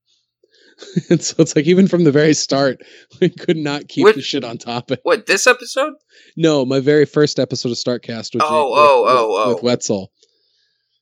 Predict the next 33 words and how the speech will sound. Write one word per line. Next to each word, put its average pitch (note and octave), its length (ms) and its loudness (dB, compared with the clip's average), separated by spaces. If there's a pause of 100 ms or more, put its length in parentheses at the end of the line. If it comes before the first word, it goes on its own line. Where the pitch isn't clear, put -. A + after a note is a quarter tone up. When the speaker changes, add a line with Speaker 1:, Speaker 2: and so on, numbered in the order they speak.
(1000)
Speaker 2:
Yeah, A#2+ 200 2
I B2 40 4
don't D#3 100 -2
think D#3 140 -8
it's - 160 -10
any C3 240 -12
surprise B2+ 540 -4
that G2 120 -6
ours A2 420 -4
was F2 280 -20 (320)
initially F#2 360 -12
comics. F2+ 680 -12
Speaker 1:
<laughs> - 40 -20 (500)
Yeah, D3 560 -2
right? C3 220 0
Speaker 2:
Dude, C#3 100 2
I'll C3+ 160 4
never C3+ 100 2
Speaker 1:
<laughs> - 0 -
Speaker 2:
forget B2 340 -4
that. A2 140 0
Like, G#2+ 160 -2
we B2 140 -8
have A#2 160 -2 (540)
never A#2+ 280 -6
really A#2 260 -8
talked G#2+ 340 -6
about G#2 180 -4
it F#2 40 -12
before. G#2 360 -16
We A2 80 -10
were F2 80 -10
so - 380 -8